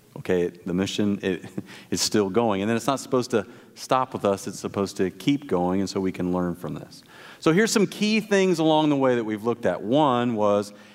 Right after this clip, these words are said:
here's the power behind the whole mission. The book is about the spread of the gospel through the Roman Empire after Jesus goes back to heaven,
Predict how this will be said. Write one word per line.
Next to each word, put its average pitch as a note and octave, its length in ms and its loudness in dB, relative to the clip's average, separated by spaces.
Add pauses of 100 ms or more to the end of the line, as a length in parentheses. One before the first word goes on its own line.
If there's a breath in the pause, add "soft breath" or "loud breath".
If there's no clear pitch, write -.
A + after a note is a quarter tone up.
(120)
here's E3+ 260 4
the D3 80 2
power F#3+ 580 2
behind C#3+ 340 2
the B2 80 2
whole E3+ 200 2
mission. D3+ 360 0
The F#2+ 60 -4
book E3 220 2
is E3 80 -4
about C3 220 2
the G#2+ 80 -8
spread E3 300 2
of F#3 60 4
the F#3 80 4
gospel D#3 360 0
through A#2 140 -4
the G2+ 40 -4
Roman D3 280 4
Empire B2+ 360 2
after D3 280 -2
Jesus C#3 320 -6
goes B2+ 160 -4
back C3+ 240 2
to B2+ 60 4
heaven, G2 320 2